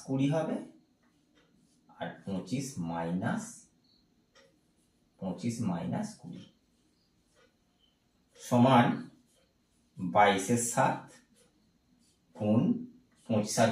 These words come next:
কুড়ি, পঁয়তাল্লিশ গুণ পাঁচ। পঁয়তাল্লিশকে পাঁচ দিয়ে গুণ করলে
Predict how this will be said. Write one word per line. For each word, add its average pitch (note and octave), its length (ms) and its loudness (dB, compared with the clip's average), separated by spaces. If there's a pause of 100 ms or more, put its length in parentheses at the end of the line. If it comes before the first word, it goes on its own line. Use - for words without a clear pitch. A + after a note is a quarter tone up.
কুড়ি, A2 220 2 (1300)
পঁয়তাল্লিশ F2+ 840 0 (1200)
গুণ G2+ 220 0 (1080)
পাঁচ। - 320 -8 (1800)
পঁয়তাল্লিশকে B2+ 640 6 (140)
পাঁচ B2+ 240 6
দিয়ে C#3 180 6
গুণ C#3 100 6 (100)
করলে C#3 180 8